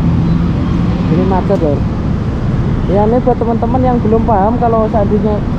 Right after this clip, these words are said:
ini di depan taman ini, kalau mau ke belok ke kiri, jangan langsung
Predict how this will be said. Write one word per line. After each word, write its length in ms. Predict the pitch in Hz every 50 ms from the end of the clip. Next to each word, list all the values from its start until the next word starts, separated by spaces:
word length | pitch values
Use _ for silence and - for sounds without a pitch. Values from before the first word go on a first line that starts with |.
| - - -
ini 240 | 185 220 247 262 269 262
di 60 | - 208 208 190
depan 240 | - 214 202 208 214 202 - - -
taman 320 | - 202 208 214 226 220 220
ini, 320 | 220 220 226 240 262 285 - - - - - - - - - - - - - - - - - - - - 202
kalau 160 | 208 214 233
mau 280 | 233 233 240 240 240 233 233 233 233 240 240 233 214 -
ke 40 | 233 220 - 226
belok 160 | 226 240 233
ke 100 | 226 226 -
kiri, 240 | 254 262 262 285 277 214
jangan 240 | - 208 208 214 220
langsung 320 | 220 214 220 214 233 226